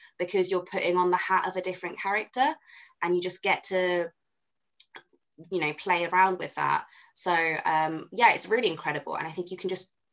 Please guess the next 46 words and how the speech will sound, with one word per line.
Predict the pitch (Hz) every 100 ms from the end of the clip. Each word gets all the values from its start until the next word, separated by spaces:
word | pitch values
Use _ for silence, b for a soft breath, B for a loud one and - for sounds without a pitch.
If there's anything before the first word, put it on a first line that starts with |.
| -
you | 185
can | 185 190
pick | - 214 208
out | 208 202 190
lots | 175 -
of | 180
different | 180 175 -
things. | 180 175
You |
know, | 165
you | 165
can | 175 175
learn | 180 175
something | 175 170 170 160
from | 170
one | 175 180
character | 175 160 156 160
and |
go, | 160 156
"Oh, | - - - -
I | 196
really | 214 254
liked | 233 247 247 -
doing | 165 143
that. | 135 127
Maybe | 180 190 190 -
I'll | 196 196
start | - 202
doing | - 190 185
that | 180 170
in |
real | 180 180
life." | 175 170 226 285 - - B B -
And, | 175
like, | 175
that | 185 -
can | 185
influence | 175 185 180 175 170
how | - 175 170
you | 175 170 165 160 - _ -
just | 175 196
move | 185 175 -
through | 180
the | 170
world. | 170 160 151 151 B B B _
Um, | 151 147 147 147 147 151